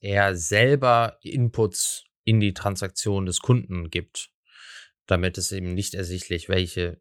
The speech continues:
äh, ist, welche Inputs, äh, von dem Kunden nachher kommen, äh, on-chain. Also es ist auch ganz cool. Natürlich muss der Merchant entsprechend einen Server haben, der online ist durchgehend,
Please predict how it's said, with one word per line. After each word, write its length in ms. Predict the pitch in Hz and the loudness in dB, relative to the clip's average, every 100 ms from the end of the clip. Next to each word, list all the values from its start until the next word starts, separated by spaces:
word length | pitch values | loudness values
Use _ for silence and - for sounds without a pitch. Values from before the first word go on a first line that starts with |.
| _ | _
äh, 280 | - - - | -16 -16 -12
ist, 360 | - 98 - - | -4 -2 -2 0
welche 300 | 90 92 - | 2 2 -2
Inputs, 600 | - 92 90 85 - - | -6 -6 -6 -6 -6 -8
äh, 260 | - 85 80 | -4 -4 -4
von 240 | - 85 | -4 -6
dem 140 | 80 80 | -6 -10
Kunden 320 | 82 - 82 | -14 -14 -12
nachher 320 | 80 - - | -12 -12 -14
kommen, 340 | - 80 73 - - - | -8 -8 -8 -14 -16 -14
äh, 120 | 85 - | -16 -12
on-chain. 600 | 85 85 - - - - _ - | -10 -10 -10 -12 -16 -20 _ -20
Also 260 | 92 90 - | -14 -12 -12
es 140 | - | -14
ist 160 | 92 82 | -12 -12
auch 120 | 82 | -12
ganz 220 | 82 85 - | -10 -10 -2
cool. 220 | 98 95 - - - | 2 2 -2 -16 -14
Natürlich 380 | - 87 - 80 | -8 -8 -6 -8
muss 160 | 82 - | -8 -2
der 280 | 85 82 80 - - _ | -2 -2 -6 -16 -20 _
Merchant 480 | 110 92 90 - 85 | -2 0 0 -2 -8
entsprechend 640 | 85 - 87 - 80 - - | -8 -6 -6 -6 -10 -12 -12
einen 80 | |
Server 320 | 90 95 92 87 | 0 2 4 4
haben, 260 | 85 87 | 2 0
der 160 | 82 85 | -4 -2
online 400 | 104 117 110 107 | 2 4 4 0
ist 220 | 101 - | -2 -2
durchgehend, 720 | 98 92 - 92 90 87 - | -2 -2 -4 -2 -2 -6 -10